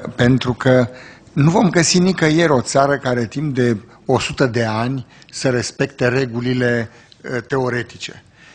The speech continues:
Sunt perioade de cinci ani, zece ani, în care o țară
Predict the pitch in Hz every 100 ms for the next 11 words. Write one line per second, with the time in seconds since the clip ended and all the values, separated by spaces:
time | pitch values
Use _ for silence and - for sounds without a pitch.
0 | - - - 190 180 - - _ _ _
1 | _ _ - 156 147 202 180 139 135 117
2 | 123 - _ - 151 147 143 135 131 123
3 | 110 139 127 - 127 127 127 120 - -
4 | - _ - - 160 165 160 151 160 156
5 | 143 - 156 147 143